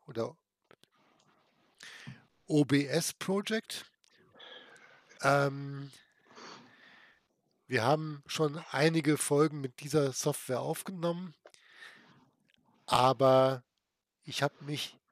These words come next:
zugegebenermaßen erst jetzt so richtig in die, äh, Bedienung reingearbeitet und, ähm, man kann,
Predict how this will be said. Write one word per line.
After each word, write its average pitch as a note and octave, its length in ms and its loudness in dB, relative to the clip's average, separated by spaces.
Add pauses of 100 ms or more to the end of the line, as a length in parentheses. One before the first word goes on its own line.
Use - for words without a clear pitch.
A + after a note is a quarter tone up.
(500)
zugegebenermaßen C#3+ 1000 -4
erst C#3 360 -10
jetzt - 500 -8 (540)
so - 160 -8
richtig D3+ 580 -6 (160)
in C#3 240 -6
die, B2+ 360 -4
äh, B2 440 -2 (640)
Bedienung C#3+ 640 -6 (300)
reingearbeitet B2+ 1200 -6 (720)
und, C3+ 640 -4
ähm, B2+ 580 -4 (1300)
man C#3 360 0
kann, C#3+ 420 -4